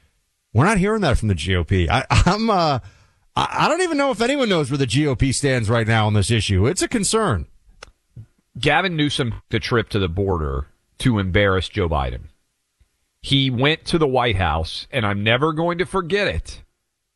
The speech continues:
Speaker 2: when Joe Biden wasn't there and walked around with his sleeves rolled up. Now, he made a big show of saying, "Hey, I'm not gonna run if you run in twenty-four."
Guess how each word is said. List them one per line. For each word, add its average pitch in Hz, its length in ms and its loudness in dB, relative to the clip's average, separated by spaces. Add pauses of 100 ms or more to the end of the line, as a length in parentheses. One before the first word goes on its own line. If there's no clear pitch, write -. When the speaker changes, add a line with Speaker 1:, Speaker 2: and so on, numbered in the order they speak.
(360)
Speaker 2:
when 151 380 0
Joe 156 280 0
Biden 135 480 -2
wasn't 117 460 -4
there 90 480 0 (400)
and 113 220 0
walked 123 400 0
around 107 580 -2
with 107 220 0
his 104 180 2
sleeves 113 560 0
rolled 73 300 -2
up. 62 260 -6 (240)
Now, 110 160 4
he 117 100 4
made 139 200 2
a 175 40 0
big 190 220 -2
show 139 460 2
of 117 100 -8
saying, 110 540 -2 (360)
"Hey, 139 240 2
I'm 135 160 0
not 151 220 -2
gonna 151 180 0
run 127 440 -2 (100)
if 120 220 -2
you 135 240 0
run 123 340 0
in 107 140 -2
twenty-four." 104 880 -2